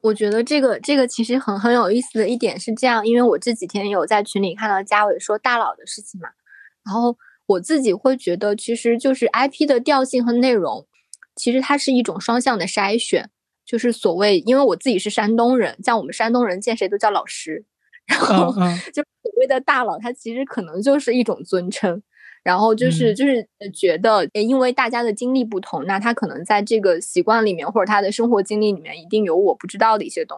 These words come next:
Speaker 1: 西。那他愿意就是来跟我分享的时候，其实就是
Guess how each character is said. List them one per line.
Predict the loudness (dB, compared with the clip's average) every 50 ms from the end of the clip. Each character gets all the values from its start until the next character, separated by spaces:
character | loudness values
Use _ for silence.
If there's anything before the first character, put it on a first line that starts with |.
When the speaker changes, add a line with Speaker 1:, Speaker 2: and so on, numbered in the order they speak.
| -16
Speaker 1:
西。 | -18 -18 -18 -16 -6 -2
那 | 0 0 0
他 | 0 0 0 0
愿 | 2 2 0 0 0
意 | -2 -4 -6 -8 _ _ -20 -20 -20 -20 _ _
就 | -6 -6
是 | -4 0 0 0 2 2
来 | 2 0 2
跟 | 2 2 2
我 | 2 0
分 | 0 0 0 0
享 | 2 2 0 -2 -2
的 | -6
时 | -2 0
候， | 0 0 -2
其 | -4 -6 -4
实 | -2 -2 -2
就 | 2 2 0 0
是 | 0 0 0 0 0 0